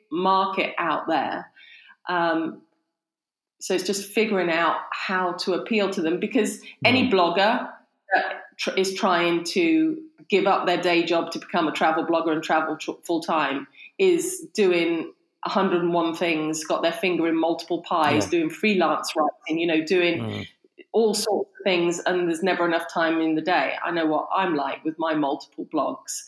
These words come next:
Speaker 2: Mm.
Speaker 1: So it's, it has to be quick, it has to be easy, and maybe it needs to be cheap. Or
Speaker 2: Yeah.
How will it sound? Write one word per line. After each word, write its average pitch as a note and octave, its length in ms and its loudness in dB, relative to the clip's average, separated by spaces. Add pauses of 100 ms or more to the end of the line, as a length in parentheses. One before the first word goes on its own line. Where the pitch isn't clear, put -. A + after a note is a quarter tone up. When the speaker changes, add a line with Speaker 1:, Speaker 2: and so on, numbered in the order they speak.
(100)
Speaker 2:
Mm. G#2+ 280 -6
Speaker 1:
So G3+ 240 2
it's, G3 540 0
it F3 160 2
has - 200 2
to F#3 60 -4
be F#3 140 0
quick, - 360 0
it D3+ 100 0
has C#3 180 2
to - 80 -10
be F#3 80 0
easy, F#3+ 340 2
and F3 140 2
maybe G3+ 280 2
it - 160 -4
needs G3+ 240 -2
to - 60 -16
be - 120 -2
cheap. D#3 420 -4 (540)
Or G3+ 100 0
Speaker 2:
Yeah. A2+ 180 4